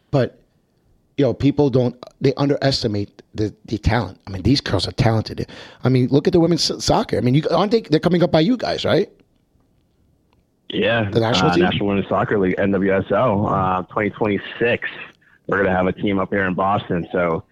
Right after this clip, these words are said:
Speaker 2: pretty pumped about that too. I actually was just watching the draft, seeing all these college players getting, you know, called up.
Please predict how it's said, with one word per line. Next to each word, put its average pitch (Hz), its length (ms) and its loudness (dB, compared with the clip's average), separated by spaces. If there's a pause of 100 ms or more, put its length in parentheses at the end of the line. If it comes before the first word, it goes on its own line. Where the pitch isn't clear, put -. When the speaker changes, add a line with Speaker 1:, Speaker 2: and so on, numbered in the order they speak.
(340)
Speaker 2:
pretty 123 160 -2
pumped 110 260 -2
about 196 200 -2
that 95 260 -2
too. 101 140 0
I 95 100 0
actually - 200 -2
was 117 100 -2 (120)
just 117 140 -2
watching 113 380 0
the 101 80 0
draft, 92 440 -2 (1000)
seeing 113 180 2
all 104 140 0
these 101 260 0
college 95 380 -2
players 101 420 0
getting, 98 460 0
you 95 60 -2
know, 90 80 -2
called 95 340 0
up. 98 180 0